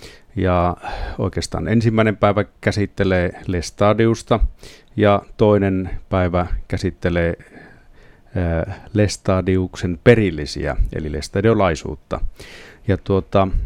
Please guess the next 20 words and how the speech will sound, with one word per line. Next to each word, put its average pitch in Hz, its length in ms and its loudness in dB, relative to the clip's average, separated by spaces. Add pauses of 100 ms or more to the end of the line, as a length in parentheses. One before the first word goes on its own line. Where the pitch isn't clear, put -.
(960)
itse 104 340 2
on 147 140 6
yhtenä 120 420 2 (460)
ollut 107 240 0
tätä 101 280 0 (340)
puuhaamassa 95 680 0
ja, 87 160 0 (580)
ja 95 80 -2
juonnan 90 400 0
nämä 85 180 -2
päivät. 80 460 -2
Ja 73 140 -2 (560)
ajattelen 135 520 4
näin, 156 220 4
että 117 180 0
tää 139 200 2
on 139 140 2
todella 143 300 4
mielenkiintoinen 87 840 0 (640)
luoda 117 520 4